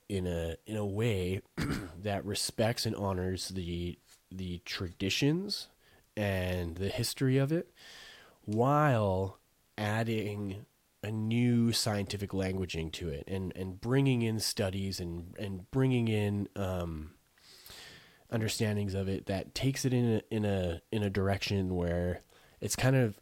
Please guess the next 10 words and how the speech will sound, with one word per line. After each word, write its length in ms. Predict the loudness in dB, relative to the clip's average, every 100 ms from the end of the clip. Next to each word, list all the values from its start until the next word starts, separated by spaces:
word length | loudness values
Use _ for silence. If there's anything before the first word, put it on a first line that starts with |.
| -4
raising 580 | 2 6 8 8 6 2
it 120 | 2 0
out 260 | 2 4
of 360 | 2 0 -4 -4
the, 520 | -2 -2 -2 -2 -2 -6 -12 -8
the 160 | -4 -2
muck 480 | 0 2 0 -2
of, 500 | -4 -4 -8 -14 -18 -6
of 240 | -4
the 80 | -4